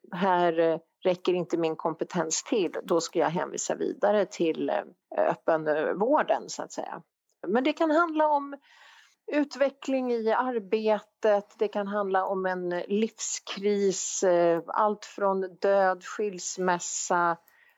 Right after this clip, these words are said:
förändring i livet där, eh,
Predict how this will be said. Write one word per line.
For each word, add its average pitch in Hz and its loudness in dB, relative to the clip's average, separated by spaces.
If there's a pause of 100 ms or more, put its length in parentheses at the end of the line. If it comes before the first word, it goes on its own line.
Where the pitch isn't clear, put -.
(220)
förändring 269 0
i 247 2
livet 247 0
där, 175 -2
eh, 165 0